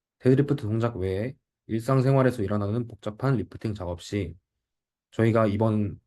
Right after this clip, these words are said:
프로젝트에 사용했던 아이엠유와 이엔지 데이터를 조사하는 연구도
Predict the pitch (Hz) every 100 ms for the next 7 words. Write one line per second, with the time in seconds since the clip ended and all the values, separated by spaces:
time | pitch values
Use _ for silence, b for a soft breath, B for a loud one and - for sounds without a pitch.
0 | _ 151 135 - 113 110 135 117 107 147
1 | 160 170 151 107 113 113 104 107 110 131
2 | 123 104 101 101 113 117 117 101 107 110
3 | 90 87 98 131 147 147